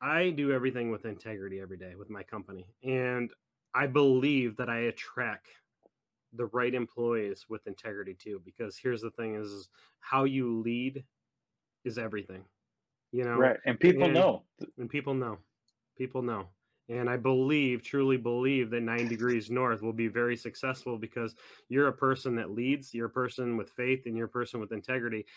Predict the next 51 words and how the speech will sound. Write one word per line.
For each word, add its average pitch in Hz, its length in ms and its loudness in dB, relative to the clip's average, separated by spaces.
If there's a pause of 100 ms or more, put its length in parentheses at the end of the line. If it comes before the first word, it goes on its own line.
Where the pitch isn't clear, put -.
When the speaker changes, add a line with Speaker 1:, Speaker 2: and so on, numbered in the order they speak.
(180)
Speaker 1:
And 123 100 -2
I 127 120 2
believe 135 880 2 (280)
that 131 280 0
you're 131 260 2
truly 135 420 0
blessed 123 480 -2
right 110 160 -4
now, 113 220 -2
and 113 120 -4
you 117 120 2
will 117 120 0
get 113 180 -4
more 113 240 -2
blessed 104 420 -8
because 117 380 -6
you 120 80 -8
do 131 260 -2
have 104 300 -8 (500)
the 101 60 -12
faith 117 380 -8
in 107 120 -6
you 107 160 -6
and 104 160 -6
you 110 60 -4
do 127 180 -4
have 107 260 -8
God 101 280 -8
first. 110 260 -8
And 123 100 -6
I 156 140 -2
truly 139 460 0
believe 127 420 0
that 110 120 -4
I'm 113 200 -2
a 104 60 -6
very 113 260 -2
blessed 113 360 -6
person. 117 400 -6 (400)
I 123 120 -2
have 127 300 0
a 120 80 -4
lot 117 220 -2
of 117 80 -4
gratitude 120 520 -2
with 117 200 -4
me. - 240 -4 (340)
Um, 107 360 -2
I 113 200 -4
am 113 300 -2
very, 123 440 0